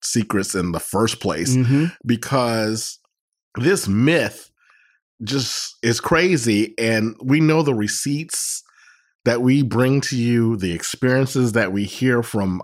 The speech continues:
Speaker 1: our people in the workplace, they just tell a very different story, right?
Speaker 2: <laughs> Right, right, right.
Speaker 1: <laughs> It's
Speaker 2: Exactly.
Speaker 1: just like, "I don't understand where this whole thing came from." Like, when Ricky and I met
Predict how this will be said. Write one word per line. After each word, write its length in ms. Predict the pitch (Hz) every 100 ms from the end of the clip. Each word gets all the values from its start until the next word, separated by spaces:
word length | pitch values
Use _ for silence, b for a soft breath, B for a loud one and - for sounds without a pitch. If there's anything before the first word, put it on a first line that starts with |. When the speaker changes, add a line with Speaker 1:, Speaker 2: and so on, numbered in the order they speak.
| -
Speaker 1:
our 180 | 95 117
people 640 | - 131 117 - 90 95 - B B B -
in 120 | 120
the 60 | 113
workplace, 600 | 117 123 - 107 92 -
they 120 | 120
just 220 | 123 120
tell 200 | 123 113
a 60 | 101
very 300 | 95 101 98
different 320 | 98 - 87
story, 340 | - 85 73 151
right? 320 | - - 240 -
Speaker 2:
<laughs> 140 | -
Right, 220 | 240 - 190 190 214
right, 0 |
right. 460 | 180 165 175 160 147
Speaker 1:
<laughs> 40 |
It's 120 | 233 170
Speaker 2:
Exactly. 340 | 151 156 147 233
Speaker 1:
just 220 | 247 -
like, 340 | 233 180 170 - B B B B B _ -
"I 120 | 214
don't 160 | 285 156
understand 420 | 135 - 151 139
where 80 | 139
this 120 | 135
whole 280 | - 147 139
thing 260 | 139 139 139
came 300 | 233 208 196
from." 360 | 135 98 87
Like, 260 | 117 123 123 B B -
when 200 | 151 156
Ricky 300 | 220 - 208
and 120 | 160
I 140 | 123
met 380 | 120 117 120